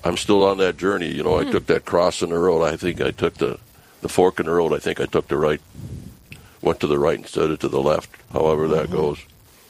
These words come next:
Speaker 1: And, uh, and I think I made the right choice and
Speaker 2: Hmm.
Speaker 1: keep on, keep on working at this.
Speaker 2: Yeah. Well, and I think that's just it, is that we never arrive.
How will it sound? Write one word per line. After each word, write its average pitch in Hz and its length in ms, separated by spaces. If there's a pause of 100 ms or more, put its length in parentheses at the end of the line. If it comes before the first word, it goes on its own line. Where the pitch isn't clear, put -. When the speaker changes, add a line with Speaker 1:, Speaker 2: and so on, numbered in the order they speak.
(300)
Speaker 1:
And, 76 220
uh, 71 120
and 73 120
I 69 60
think 80 200
I 69 40
made 73 200
the 71 100
right 67 220
choice - 300
and - 100
Speaker 2:
Hmm. 220 60
Speaker 1:
keep - 180
on, 67 220
keep - 320
on 76 280
working 62 360
at - 180
this. - 260 (280)
Speaker 2:
Yeah. 151 260 (140)
Well, 185 160
and 175 180
I 175 100
think 226 220
that's 180 320
just - 300
it, 143 200
is 147 240
that 147 260 (300)
we 180 160
never 170 500 (160)
arrive. 131 680